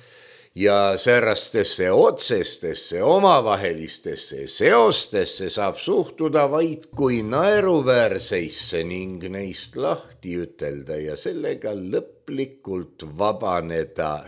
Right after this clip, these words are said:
Hitleri fenomeni selgitamisest. Aga ikka jääks üks inimesele mitte määratud maailm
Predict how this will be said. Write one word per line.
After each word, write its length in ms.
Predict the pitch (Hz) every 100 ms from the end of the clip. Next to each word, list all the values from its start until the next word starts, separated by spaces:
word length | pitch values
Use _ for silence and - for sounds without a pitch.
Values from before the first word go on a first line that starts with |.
| - -
Hitleri 960 | 110 127 127 - 127 127 123 120 104
fenomeni 960 | - 104 107 110 110 101 92 87 82 73
selgitamisest. 1400 | - 78 71 64 64 _ - 64 62 62 - 64 - 139
Aga 240 | 147 185
ikka 320 | 190 - 175
jääks 420 | 175 170 165 - - - - - - _ -
üks 500 | 240 240 - - - - - -
inimesele 800 | 175 190 160 127 110 120 104 101
mitte 560 | 98 143 180 - - 104
määratud 800 | 107 151 147 110 90 - 87 85
maailm 800 | 131 196 190 175 156 147 135